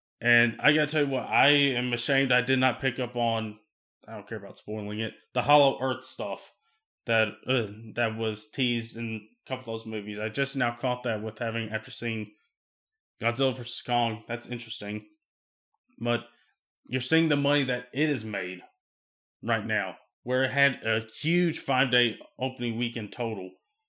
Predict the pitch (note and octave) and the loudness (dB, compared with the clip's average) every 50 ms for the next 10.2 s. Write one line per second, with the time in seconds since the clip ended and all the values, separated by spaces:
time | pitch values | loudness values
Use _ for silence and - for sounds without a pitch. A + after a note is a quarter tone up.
0 | _ _ _ - - G#2+ G#2+ - _ _ _ _ _ _ _ _ - D3 D3 D3 | _ _ _ -20 -16 -16 -16 -16 _ _ _ _ _ _ _ _ -2 0 0 0
1 | D3 C#3 - - C#3+ C#3+ D3 C#3+ B2+ B2+ B2+ B2 B2 B2 B2 A#2+ A#2 A#2 - _ | 0 -2 -4 -4 -2 0 0 0 2 2 2 2 2 0 0 0 -2 -2 -6 _
2 | _ _ _ _ - B2 C3 B2+ - - - - - _ _ _ _ _ _ _ | _ _ _ _ -2 0 0 0 0 -2 -8 -10 -10 _ _ _ _ _ _ _
3 | _ _ _ _ _ _ _ _ _ _ _ _ _ _ _ _ - - E3+ F#3+ | _ _ _ _ _ _ _ _ _ _ _ _ _ _ _ _ 2 6 6 6
4 | F#3+ E3+ D3+ C3+ C#3 C#3+ D#3 F3 E3+ - - B2 A2 G#2 - - - C#3+ B2 A#2 | 6 4 2 2 2 4 4 2 2 0 -2 -2 -2 -2 -4 -4 -2 -2 -2 -2
5 | A#2+ A#2+ A2+ G#2 G2+ G#2 A2 G#2+ - - _ _ _ _ _ _ _ _ _ _ | -2 -4 -2 -2 -2 -2 -4 -6 -8 -14 _ _ _ _ _ _ _ _ _ _
6 | - C3 D3 D#3+ F3 E3 C#3+ D3 D#3 D#3 D3 C#3 B2+ B2+ A#2 A#2 - - E3 D3+ | -4 0 2 2 4 2 2 0 0 0 0 2 2 0 0 0 0 0 0 0
7 | D#3 - B2+ - - - D3+ D#3 C#3+ B2 A#2 - - - - - - - _ _ | 0 -2 -6 -4 -4 -2 -2 0 0 -2 -2 -6 -8 -10 -10 -10 -14 -18 _ _
8 | _ _ - B2+ C3 A#2+ A#2+ C3 B2+ B2 A#2+ - C#3+ C#3+ C#3+ C#3 B2+ A#2+ A#2+ A#2 | _ _ -2 -2 -2 0 0 0 -2 -2 0 0 2 4 4 4 4 4 4 4
9 | A#2 A2 A2 G#2+ - - - A#2 A2+ A2+ B2 A#2+ B2+ B2+ B2+ C#3+ C3+ B2 A2+ A2+ | 4 4 2 0 -4 -10 -10 -10 -6 -4 -2 -2 -2 -2 -2 -2 -2 0 0 0
10 | G#2+ G#2+ A2 G#2+ | 0 -2 -4 -8